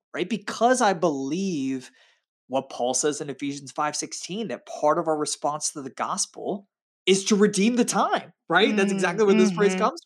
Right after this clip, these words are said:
Speaker 1: from, right?
Speaker 2: Yep.
Speaker 1: Uh, and, uh, that's really what brought me to this topic and, and feeling like there was a need for a gospel-centric resource on this perennial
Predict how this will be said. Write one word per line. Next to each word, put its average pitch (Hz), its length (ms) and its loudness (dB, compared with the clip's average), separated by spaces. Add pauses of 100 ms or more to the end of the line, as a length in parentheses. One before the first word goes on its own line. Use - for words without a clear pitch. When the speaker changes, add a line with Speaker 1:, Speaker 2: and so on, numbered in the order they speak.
Speaker 1:
from, 120 220 -10
right? 180 260 -4 (140)
Speaker 2:
Yep. 160 320 -8
Speaker 1:
Uh, 175 300 6 (120)
and, 185 420 0
uh, 165 300 6
that's - 260 -2
really 180 200 2
what 156 140 0
brought 151 180 -4
me 151 40 -8
to 147 60 -12
this 139 180 -8
topic 135 600 -4
and, 139 120 -10
and 143 200 -14
feeling 208 320 2
like 190 160 -4
there 170 100 2
was 151 140 -4
a 143 80 -6
need 131 340 -6
for 139 180 -6
a 123 60 -6
gospel-centric 117 920 -6
resource 104 760 -4 (320)
on 123 220 0
this 110 180 -4
perennial 104 920 -6